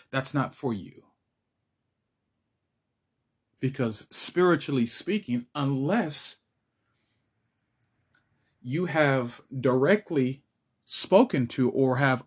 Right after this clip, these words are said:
agreed with this particular spirit and understand why this particular spirit chose this experience,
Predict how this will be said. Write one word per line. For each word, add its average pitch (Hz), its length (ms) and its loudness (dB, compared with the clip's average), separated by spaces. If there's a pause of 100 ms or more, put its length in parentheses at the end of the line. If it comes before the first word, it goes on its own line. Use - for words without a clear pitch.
agreed 139 540 4
with 127 280 0
this 120 200 -6
particular 120 460 -4
spirit 117 420 -4
and 123 140 0
understand 143 720 -2 (360)
why 151 560 2
this 135 200 0
particular 135 400 -6
spirit 123 320 -6
chose 240 460 4
this 123 180 -2
experience, 104 720 -6